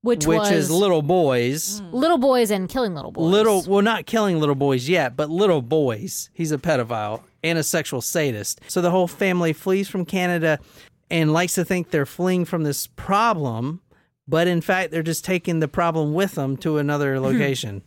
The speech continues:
Speaker 1: Yeah.
Speaker 2: The reason this story has been featured in so many popular culture references is because this guy is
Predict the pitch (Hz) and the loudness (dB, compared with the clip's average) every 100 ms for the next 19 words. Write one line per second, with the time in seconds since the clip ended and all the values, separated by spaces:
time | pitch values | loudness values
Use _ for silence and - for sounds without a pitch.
0 | - 190 226 170 - _ 175 190 220 254 | -8 -2 -2 -4 -8 _ -2 0 2 0
1 | 233 226 226 - 220 214 208 202 180 170 | 0 0 0 0 0 2 4 4 2 0
2 | 151 147 180 156 170 160 185 180 170 151 | -4 -2 0 0 -2 -2 -4 -4 -2 -2
3 | 190 175 160 - 170 165 147 - 165 - | 0 -2 -2 -2 -2 0 -2 -2 -4 -2
4 | 135 147 160 151 135 139 131 - - _ | -2 0 -2 -6 -8 -6 -8 -10 -20 _
5 | _ _ - 262 262 247 247 240 220 240 | _ _ -12 -8 -6 -2 0 0 0 -2
6 | - 240 226 196 185 | 0 0 2 0 -2